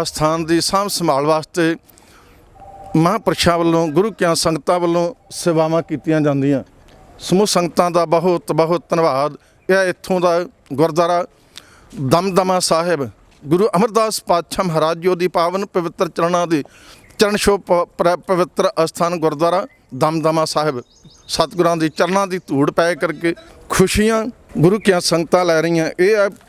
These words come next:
ਜੋ ਮੈਂ ਪਹਿਲਾਂ ਦੱਸ ਚੁੱਕਿਆ ਕਿ ਮਹਾਂਪੁਰਸ਼ਾਂ ਵੱਲੋਂ ਸੰਤ ਬਾਬਾ ਘੋਲਾ ਸਿੰਘ ਜੀ, ਸੰਤ ਬਾਬਾ ਤੋਂ ਵਰੋਸ ਆਏ ਹੋਏ ਸੰਤ ਬਾਬਾ ਘੋਲਾ ਸਿੰਘ ਜੀ, ਉਹਨਾਂ ਤੋਂ ਵਰੋਸ, ਵਰੋਸ ਆਏ ਹੋਏ ਮੌਕੇ 'ਤੇ ਇਸ ਵਕਤ ਮੌਜੂਦਾ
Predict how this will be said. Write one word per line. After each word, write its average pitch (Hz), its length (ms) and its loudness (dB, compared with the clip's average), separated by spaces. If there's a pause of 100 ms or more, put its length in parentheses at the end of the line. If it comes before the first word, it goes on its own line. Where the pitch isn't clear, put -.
(1080)
ਜੋ 170 160 4
ਮੈਂ 185 140 2
ਪਹਿਲਾਂ 202 300 0
ਦੱਸ 165 220 0
ਚੁੱਕਿਆ 180 440 0 (500)
ਕਿ 175 120 4
ਮਹਾਂਪੁਰਸ਼ਾਂ 180 640 0
ਵੱਲੋਂ 156 200 2
ਸੰਤ 196 300 -4
ਬਾਬਾ 175 340 0
ਘੋਲਾ 151 320 0
ਸਿੰਘ 175 260 -4
ਜੀ, 156 160 0 (180)
ਸੰਤ 190 280 0
ਬਾਬਾ 170 300 2 (160)
ਤੋਂ 170 100 0
ਵਰੋਸ 165 280 0
ਆਏ 160 240 -2
ਹੋਏ 165 180 -2 (600)
ਸੰਤ 190 260 0
ਬਾਬਾ 185 320 2 (120)
ਘੋਲਾ 156 240 2
ਸਿੰਘ 175 260 -4
ਜੀ, 147 200 -2
ਉਹਨਾਂ 214 220 0
ਤੋਂ 185 180 -4
ਵਰੋਸ, 170 400 0
ਵਰੋਸ 180 300 0
ਆਏ 160 200 0
ਹੋਏ 160 240 -2
ਮੌਕੇ 156 480 -2
'ਤੇ 165 260 0 (1160)
ਇਸ 202 160 -4
ਵਕਤ 180 320 -2
ਮੌਜੂਦਾ 165 680 2